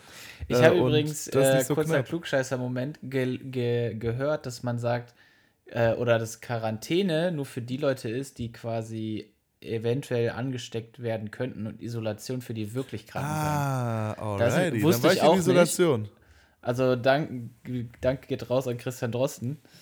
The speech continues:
Speaker 1: Äh, genau, du warst in der Isolation.
Speaker 2: Ja. Noch schlimmer.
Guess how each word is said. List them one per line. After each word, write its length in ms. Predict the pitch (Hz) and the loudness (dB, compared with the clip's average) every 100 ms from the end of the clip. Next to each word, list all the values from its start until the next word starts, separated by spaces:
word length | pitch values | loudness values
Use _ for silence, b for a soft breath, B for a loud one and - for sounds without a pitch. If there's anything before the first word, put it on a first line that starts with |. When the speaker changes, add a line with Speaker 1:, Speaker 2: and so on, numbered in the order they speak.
| B B B - | B B B 0
Speaker 1:
Äh, 400 | 123 123 127 127 | 6 6 6 2
genau, 240 | 139 123 | 2 2
du 100 | 120 | 2
warst 160 | 139 151 | 0 -2
in 80 | 151 | -4
der 100 | - | -6
Isolation. 580 | 147 147 104 98 139 | -4 -2 0 0 -2
Speaker 2:
Ja. 40 | 104 - b b b b b _ 113 | -2 -8 b b b b b _ -4
Noch 200 | 143 - | -4 -4
schlimmer. 520 | - 107 92 92 98 | -4 -2 0 -2 -4